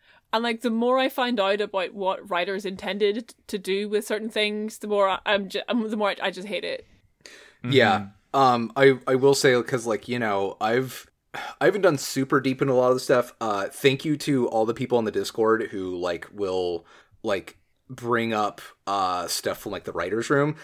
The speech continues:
Speaker 3: Apparently a lot of the, like, most of the episodes that are super shitty to Fa are written by one dude who just doesn't like her, apparently. Um,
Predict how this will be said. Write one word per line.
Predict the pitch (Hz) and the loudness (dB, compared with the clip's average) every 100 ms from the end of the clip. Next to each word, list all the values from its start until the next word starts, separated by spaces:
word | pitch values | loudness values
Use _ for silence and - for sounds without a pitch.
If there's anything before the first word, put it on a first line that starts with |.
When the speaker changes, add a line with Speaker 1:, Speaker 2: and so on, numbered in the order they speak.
| - | -10
Speaker 3:
Apparently | - - 151 135 135 | -6 0 0 4 4
a | |
lot | 110 101 110 | 6 6 4
of | 127 | 4
the, | 113 107 - | 4 2 0
like, | 123 110 - _ - - - - _ _ - | -2 -2 -2 _ -16 -12 -12 -16 _ _ -6
most | 143 123 147 - | 2 6 6 4
of | 165 139 | -4 -2
the | 147 | -4
episodes | 113 139 - 147 139 127 | -4 -2 4 6 6 4
that | 113 | 4
are | 98 | 4
super | - 120 123 | 0 -4 -2
shitty | - 117 110 | -2 -2 -2
to | 104 | -2
Fa | - 101 107 160 - _ | -2 2 4 4 2 _
are | - 107 | 0 2
written | 107 - 143 | 4 4 4
by | 117 | 4
one | 98 113 123 107 | 4 2 2 0
dude | 107 98 - | -6 -8 -8
who | 110 | -8
just | - - | -6 -6
doesn't | - 80 69 | -4 -6 -8
like | 69 71 - | -14 -12 -10
her, | 71 | -10
apparently. | 69 - - 60 - - - | -10 -14 -16 -14 -12 -12 -4
Um, | 113 107 101 90 | 0 0 0 -6